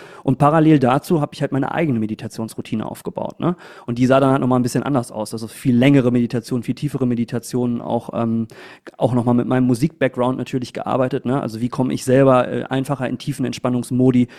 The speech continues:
indem ich Musik dafür auch einsetze. Ähm, ich glaube, da gibt's, wie gesagt, keine, der, viele Wege führen nach Rom.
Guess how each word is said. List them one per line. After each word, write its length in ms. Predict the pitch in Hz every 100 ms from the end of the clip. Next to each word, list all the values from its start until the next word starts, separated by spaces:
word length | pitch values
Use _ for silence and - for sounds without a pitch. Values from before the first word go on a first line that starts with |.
| -
indem 180 | 123 120
ich 100 | 113
Musik 320 | 120 113 143
dafür 260 | 156 147 135
auch 60 | 127
einsetze. 540 | 131 139 131 131 127 - - - _ _ -
Ähm, 520 | 123 123 123 123 123 _ _ _ _ _ _ - -
ich 100 | -
glaube, 240 | - 147
da 80 | 143
gibt's, 260 | 127 120 -
wie 60 |
gesagt, 380 | 135 117 107 -
keine, 360 | - 139 143 135
der, 120 | 135
viele 280 | - 185 180
Wege 200 | 160 151
führen 240 | - 151
nach 180 | 143 135
Rom. 300 | 123 143 180